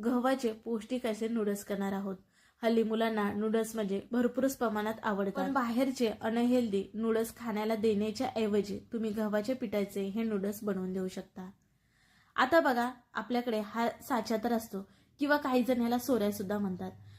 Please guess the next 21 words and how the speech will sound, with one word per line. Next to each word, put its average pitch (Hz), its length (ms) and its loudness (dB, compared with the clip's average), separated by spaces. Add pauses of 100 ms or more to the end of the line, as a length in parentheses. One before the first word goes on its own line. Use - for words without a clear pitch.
(160)
त्याच्यामध्ये 247 580 2
आपण 226 260 0
जी 240 140 0
शेव 240 260 2
पाडतो 247 340 -2
का 226 100 -4
नाही, 202 200 0
ती 240 60 -2
चकती 226 380 -4
घालायची. 196 400 0 (340)
जरा 262 180 6
मोठीच 269 460 0
इथं 254 180 0
चकती 247 320 -4
वापरली, 208 360 -2
तुम्ही 226 240 -2
बारीक 233 360 2
वापरलात 220 480 -4
तरी 220 160 0
सुद्धा 214 280 0
चालेल, 196 360 -2